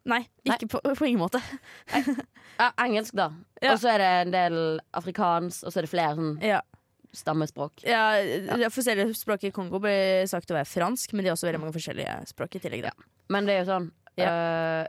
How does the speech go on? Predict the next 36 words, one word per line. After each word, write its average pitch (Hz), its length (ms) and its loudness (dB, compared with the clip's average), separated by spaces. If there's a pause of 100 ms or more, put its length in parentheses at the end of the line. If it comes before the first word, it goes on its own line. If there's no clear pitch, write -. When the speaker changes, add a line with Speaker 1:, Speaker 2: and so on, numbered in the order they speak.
Speaker 2:
ja. 170 100 -2 (360)
Speaker 1:
Koloni? 269 400 2 (360)
Hadde 262 220 0
det 240 120 2
Speaker 2:
Kolonimakt, 330 380 4
Speaker 1:
koloni? 277 140 -4
Speaker 2:
Storbritannia. 220 580 0 (380)
Speaker 1:
Ja, 440 200 4 (300)
her 254 120 0
var 269 100 0
det 302 200 2
Belgia. 285 280 0 (320)
Speaker 2:
Yes, 233 260 -2
eneste 226 260 -2
belgiske 180 380 -2
i 156 300 2
Speaker 1:
Ja, 320 140 2
fun - 100 -14
Speaker 2:
Afrika, 233 320 -2
i - 40 2
Speaker 1:
fact - 40 -2
Speaker 2:
hvert - 100 -2
fall. 269 160 4
Speaker 1:
der. 349 120 0 (340)
Speaker 2:
Eh, 240 300 4
religion, 262 460 0
største 240 340 -4
religionen. 226 440 0 (200)
Speaker 1:
Ja, 240 340 2
det 233 140 -2
er 233 220 2
katolsk 247 600 -2
og 233 80 0
potre-, 240 300 0
eh, 240 100 2
protestantisk 220 800 -2